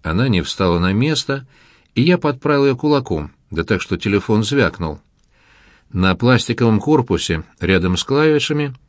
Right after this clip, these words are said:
появилось две большие трещины. Какая-то крошечная металлическая деталь выпала и покатилась по полу. "Очень хорошо", —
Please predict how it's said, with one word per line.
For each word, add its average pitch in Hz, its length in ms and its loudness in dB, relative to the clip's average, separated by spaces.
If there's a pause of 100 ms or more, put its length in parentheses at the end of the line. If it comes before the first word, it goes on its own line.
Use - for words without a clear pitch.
(120)
появилось 92 480 2
две 101 160 2
большие 113 360 2
трещины. 95 680 -2 (560)
Какая-то 87 460 0
крошечная 92 560 0
металлическая 87 680 0
деталь 90 400 0
выпала 98 440 2
и 82 60 2
покатилась 82 600 -2
по 110 240 -2
полу. 113 300 -4 (540)
"Очень 80 380 -2
хорошо", — 87 680 -2